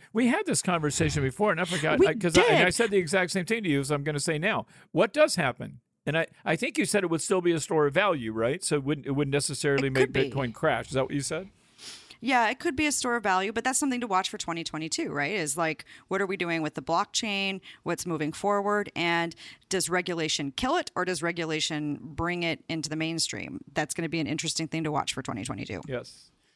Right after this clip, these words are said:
Speaker 1: And we, I know we've talked about inflation, but, you know, every little bit of things like that, that, you know, food inflation, gasoline inflation, oil prices, uh, these things all take money out of consumers' pockets.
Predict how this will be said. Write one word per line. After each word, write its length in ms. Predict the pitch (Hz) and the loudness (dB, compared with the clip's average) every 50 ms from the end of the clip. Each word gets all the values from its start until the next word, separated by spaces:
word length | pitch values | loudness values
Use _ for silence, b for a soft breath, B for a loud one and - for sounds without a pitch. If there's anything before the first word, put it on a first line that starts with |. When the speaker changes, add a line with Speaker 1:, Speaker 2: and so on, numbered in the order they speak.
| b - | b -6
Speaker 1:
And 180 | 170 165 170 - - | -6 -4 -4 -6 -2
we, 160 | 170 185 - | -2 0 2
I 100 | 180 165 | 2 2
know 120 | 180 226 226 | 2 2 2
we've 200 | 190 160 143 - | 2 0 0 2
talked 280 | - 175 175 160 - | 2 0 2 0 0
about 220 | 175 147 131 127 123 | -2 0 0 0 0
inflation, 480 | 120 - - 143 151 147 - 127 117 | -2 0 0 0 2 2 0 -4 -2
but, 180 | 113 123 123 - | 0 0 0 0
you 140 | - 156 151 | -2 0 0
know, 80 | 143 | 2
every 260 | 139 147 170 262 330 | 2 0 0 -2 -2
little 220 | 277 240 196 190 170 | -2 0 0 0 0
bit 400 | 131 127 151 156 143 117 - - _ _ _ _ _ _ _ | 0 0 2 2 2 0 -2 -8 _ _ _ _ _ _ _
of 220 | - 127 127 120 123 | 0 0 0 0 0
things 260 | - 151 147 143 131 | -2 -4 -2 -2 -2
like 180 | 143 139 131 - | -2 -2 0 0
that, 180 | 156 135 127 | -2 -2 0
that, 180 | - 135 - - | -2 -4 -4 -2
you 100 | 135 135 | 0 0
know, 80 | 131 | 0
food 380 | 123 - - - 165 170 170 165 | 0 0 2 6 8 8 8 8
inflation, 680 | 170 165 147 - 170 160 170 170 - - 170 170 170 165 b b b - | 4 0 -2 0 2 2 2 2 0 -2 -2 -4 -4 -8 b b b -6
gasoline 600 | 131 131 139 143 151 143 - - 147 143 151 160 160 | 0 2 2 2 2 0 -2 -4 -2 -2 -2 -2 -2
inflation, 440 | 160 147 - 156 147 151 - 175 139 | -4 0 2 2 2 2 0 -2 0
oil 280 | 123 135 143 151 156 151 | 2 2 4 4 4 2
prices, 600 | - 170 165 156 156 - - 175 170 - - - b b b b b b b _ - | 2 0 0 0 0 0 -2 -2 -2 -4 -8 -12 b b b b b b b _ -2
uh, 180 | 131 131 127 120 - | 0 0 0 -2 -4
these 320 | 135 135 165 190 208 - | -2 0 0 0 2 0
things 220 | - 294 185 147 - | -2 -2 -2 -4 -2
all 260 | - 165 165 180 196 | 2 4 4 4 4
take 260 | 185 - 190 185 - | 2 0 -2 -2 0
money 300 | - 151 160 160 156 147 | -2 -2 -2 0 0 0
out 140 | 139 135 127 | 0 0 0
of 120 | 127 123 | -2 -6
consumers' 460 | - - 131 - - 147 127 123 117 - | -6 -8 -6 -4 -4 -4 -2 -2 -4 -2
pockets. 560 | - - 151 156 151 - - - - - | -2 0 0 0 0 -2 -6 -10 -12 -14